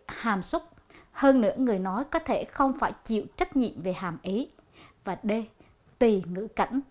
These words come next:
mà hàm ý có một hay một số tác dụng đó. Các em sẽ chọn đáp án nào đấy? A, B, C hay D? À, phải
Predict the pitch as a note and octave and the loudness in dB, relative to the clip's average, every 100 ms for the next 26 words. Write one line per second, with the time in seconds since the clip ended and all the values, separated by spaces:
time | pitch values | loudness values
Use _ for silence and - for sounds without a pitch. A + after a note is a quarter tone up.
0 | _ G3 F3 F3+ F3 G3 G3+ C4+ B3 C#4+ | _ -8 -6 -6 -8 -6 -8 -6 -6 -6
1 | G3+ G3 F3+ E3+ _ - G#3+ G#3 F#3+ - | -4 0 0 -2 _ -12 -10 -8 -8 -10
2 | - G3+ C#4+ C4 - - G3 - F#3 A#3 | -10 -8 -8 -12 -14 -12 -12 -6 -6 -6
3 | - _ _ _ _ _ - - _ _ | -12 _ _ _ _ _ -20 -20 _ _
4 | _ _ - C4 A3 - G3 G#3+ - G3 | _ _ -12 -8 -8 -8 -8 -6 -6 -6
5 | A#3+ G#3+ A#3 C4+ F#3+ F#3+ A3 D4+ - _ | -8 -6 -2 -2 -2 -2 -2 -4 -6 _
6 | _ _ _ _ A#3 B3 C#4 C#4 A3 B3 | _ _ _ _ 0 2 2 0 0 2
7 | C4 D4+ - - - C4 C4+ C4+ C#4 B3 | 2 0 -6 -16 0 4 4 2 0 4
8 | C4+ D4+ D4+ - _ _ - - - G#3 | 6 6 4 -4 _ _ -20 -20 -10 -6
9 | F#3 - - D#3+ | -6 -10 -10 -10